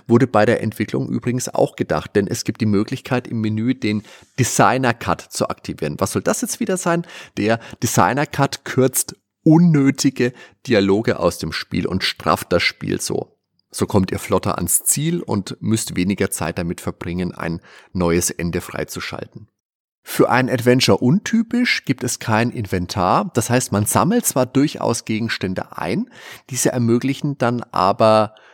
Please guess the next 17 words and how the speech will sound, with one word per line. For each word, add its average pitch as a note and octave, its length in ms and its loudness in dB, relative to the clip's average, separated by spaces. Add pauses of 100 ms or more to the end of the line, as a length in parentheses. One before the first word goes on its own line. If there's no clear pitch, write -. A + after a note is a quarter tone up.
(140)
neue G#2 400 4
Gesprächsthemen G#2+ 1120 0
oder G2+ 420 0
Hinweise, G#2 680 2
aber G2 280 -2
werden F#2+ 300 -4
nicht A2+ 300 -6
wie G#2 80 -2
in F#2 100 -4
anderen G2 380 -6
Adventures F2+ 560 -8
zur E2+ 500 -4
Kombination F#2 720 0
oder F2+ 100 0
zum - 180 -8
Einsetzen F#2+ 580 -2
benötigt. E2 480 -8